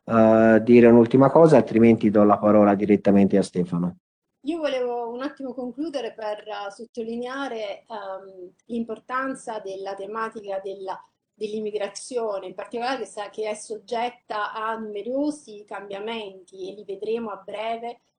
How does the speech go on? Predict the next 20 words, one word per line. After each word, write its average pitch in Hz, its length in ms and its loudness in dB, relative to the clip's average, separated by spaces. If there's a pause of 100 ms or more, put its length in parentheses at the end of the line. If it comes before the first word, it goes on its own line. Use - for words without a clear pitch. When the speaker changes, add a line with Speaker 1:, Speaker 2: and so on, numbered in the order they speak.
(100)
Speaker 2:
con 214 80 -4
la 196 60 -8
presentazione 208 800 -12
della, 185 500 -8
della 190 160 -6
finanziaria 214 840 -8
il 190 140 -12
prossimo 202 420 -14
ventisette 190 520 -12
ottobre 196 500 -8
di, 180 280 -20 (240)
di 190 140 -16
quest'anno, 175 800 -10 (180)
dove 208 320 -4
il 185 200 -8 (120)
governo 220 500 -6
nel 196 100 -12
frattempo 220 460 -10
ha - 20 -8
accennato, 220 1000 -10